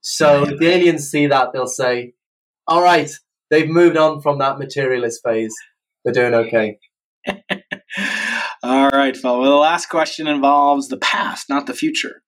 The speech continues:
Speaker 2: And this has to do with what is known as Sir Arthur C Clarke's third law,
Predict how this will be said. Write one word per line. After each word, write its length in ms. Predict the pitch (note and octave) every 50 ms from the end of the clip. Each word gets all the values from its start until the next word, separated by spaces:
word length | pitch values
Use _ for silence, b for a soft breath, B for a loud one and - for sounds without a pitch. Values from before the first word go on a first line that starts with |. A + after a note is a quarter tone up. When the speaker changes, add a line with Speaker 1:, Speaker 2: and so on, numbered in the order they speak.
| _ _
Speaker 2:
And 140 | C#3+ C#3+ D3
this 140 | D3 C#3+ -
has 200 | C#3+ C#3 C#3 -
to 120 | D3 A#2+
do 440 | A2+ B2+ D3+ D3+ C3 A#2+ B2+ C#3 C#3 B B B B B B -
with 260 | C3 C#3 C#3 C#3 C#3
what 220 | C#3 C#3 C#3+ C#3+
is 120 | D#3 C#3+ C#3+
known 160 | D#3 D3+ D#3
as 160 | D3+ C#3+ -
Sir 140 | - D3 C3
Arthur 240 | C#3 D3+ D3+ - D3
C 100 | - -
Clarke's 340 | - - D#3 D3 - - - - _ -
third 340 | F#3 F#3 F3+ F3 E3 D3+
law, 480 | D3+ D#3 F3+ E3+ B2 A#2 A#2 C3+ D#3 -